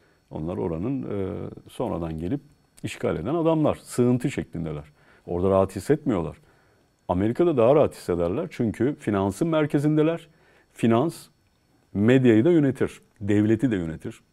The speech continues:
Partileri yönetir. Bürokrasiyi yönetir. O yüzden finanstalar. Üniversiteyi yönetir. Evet, Yahudiler etkili ama her şeyde Yahudinin işi değil canım. Mesela dünyada Yahudi karşıtı edebiyatı en çok kim destekliyor biliyor musunuz?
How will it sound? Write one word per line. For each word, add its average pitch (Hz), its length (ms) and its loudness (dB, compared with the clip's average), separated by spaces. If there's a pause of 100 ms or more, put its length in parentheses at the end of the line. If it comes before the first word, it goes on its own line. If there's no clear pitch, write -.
(300)
Partileri 113 460 2
yönetir. 95 540 -4
Bürokrasiyi 113 560 0
yönetir. 90 500 -8
O 120 120 0
yüzden 107 240 0
finanstalar. 90 920 -2
Üniversiteyi 101 540 0
yönetir. 90 540 -6
Evet, 165 460 4
Yahudiler 135 480 0
etkili 165 580 0
ama 151 320 -6
her 170 160 -8
şeyde 156 280 -4
Yahudinin 147 360 0
işi 143 220 -6
değil 170 160 -6
canım. 135 280 -8 (120)
Mesela 127 460 0
dünyada 147 460 2
Yahudi 127 420 0
karşıtı 101 640 -2 (560)
edebiyatı 135 600 4
en 139 240 -4
çok 151 240 -6
kim 190 160 -2
destekliyor 92 540 -4
biliyor 220 160 -8
musunuz? - 400 -14